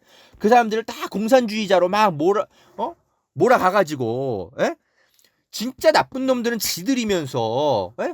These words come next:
"공산주의는 더 나빠!" 이러면서 "우리보다 더 검증 안 되고 이런 사람들이에요." 그러면서 자신들의 흔들렸던 기득권을 착시, 대중들의 눈을 이렇게 흐리게 만들어가지고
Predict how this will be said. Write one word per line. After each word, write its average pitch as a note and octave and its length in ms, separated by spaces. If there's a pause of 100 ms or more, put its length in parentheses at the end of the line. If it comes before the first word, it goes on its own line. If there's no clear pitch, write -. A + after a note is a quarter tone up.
"공산주의는 B3 880
더 - 180
나빠!" A#3+ 540
이러면서 E3 460
"우리보다 A#3 420
더 B3 340 (160)
검증 A3+ 380
안 G3+ 180
되고 G#3 260
이런 G#3 180
사람들이에요." E3+ 580 (500)
그러면서 A3+ 580
자신들의 F3 440
흔들렸던 G#3 540
기득권을 C#3 640 (680)
착시, - 520
대중들의 E3+ 440
눈을 G3+ 260
이렇게 B2+ 360
흐리게 C4 240
만들어가지고 G2+ 760